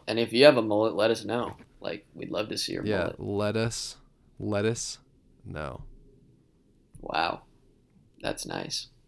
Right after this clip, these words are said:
Speaker 2: Yeah, very.
Speaker 1: That is nice.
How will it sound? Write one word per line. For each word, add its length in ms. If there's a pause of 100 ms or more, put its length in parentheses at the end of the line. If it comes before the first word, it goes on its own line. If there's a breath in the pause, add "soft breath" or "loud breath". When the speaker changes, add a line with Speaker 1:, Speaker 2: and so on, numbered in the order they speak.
(140)
Speaker 2:
Yeah, 80 (280)
very. 300 (960 soft breath)
Speaker 1:
That 160
is 180
nice. 680